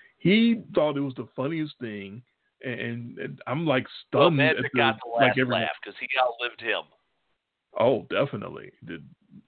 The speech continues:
Speaker 1: that, that, that's the best part of the story, is, is old Cannibal got some sort of brain disease and, and, and perished many years ago, and there's Magic still sitting there healthy as a horse,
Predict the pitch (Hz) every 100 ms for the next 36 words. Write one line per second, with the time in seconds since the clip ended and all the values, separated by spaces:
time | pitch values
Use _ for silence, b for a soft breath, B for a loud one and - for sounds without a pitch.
0 | _ _ - 120 120 113 127 110 139 135
1 | 101 113 - 120 107 98 - 123 120 98
2 | 95 87 104 113 107 127 135 110 104 107
3 | - 110 113 113 104 98 123 120 98 101
4 | 101 98 98 101 B B B 101 95 98
5 | - 117 107 104 110 113 104 123 131 101
6 | 98 101 104 101 101 101 101 107 107 135
7 | 139 101 - 87 110 - 131 117 117 101
8 | 127 139 131 123 127 143 101